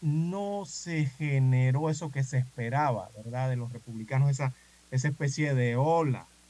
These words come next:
eh, gigantesca que le podía quitar el, eh, control a los demócratas en los Estados Unidos de América. Así que, eh, eh, la cuestión sigue en vilo todavía. Eh, lo que se sabe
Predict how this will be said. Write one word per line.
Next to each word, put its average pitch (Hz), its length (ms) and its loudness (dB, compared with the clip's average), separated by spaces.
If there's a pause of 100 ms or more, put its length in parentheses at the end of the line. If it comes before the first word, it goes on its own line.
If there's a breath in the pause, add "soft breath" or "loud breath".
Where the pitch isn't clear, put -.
(160)
eh, 104 260 -10
gigantesca 120 800 -4 (300)
que 135 80 -4
le 127 140 4
podía 127 480 2
quitar 131 480 -2 (440)
el, 147 560 -2
eh, 123 260 -4
control 143 500 -2 (160)
a 127 160 -4
los 123 140 -2
demócratas 127 580 -4
en 120 80 -6
los 113 100 -8
Estados 123 340 -6
Unidos 113 300 -6
de 107 80 -8
América. 90 400 -16 (840)
Así 139 340 0
que, 131 1040 2 (180)
eh, 113 460 -2
eh, 123 200 0
la 113 180 -4
cuestión 131 320 0
sigue 156 180 2
en 139 140 4
vilo 160 300 2
todavía. 156 640 -2 (440)
Eh, 120 440 -2
lo 135 220 -2
que 139 140 -2
se 131 220 -2
sabe 175 480 -2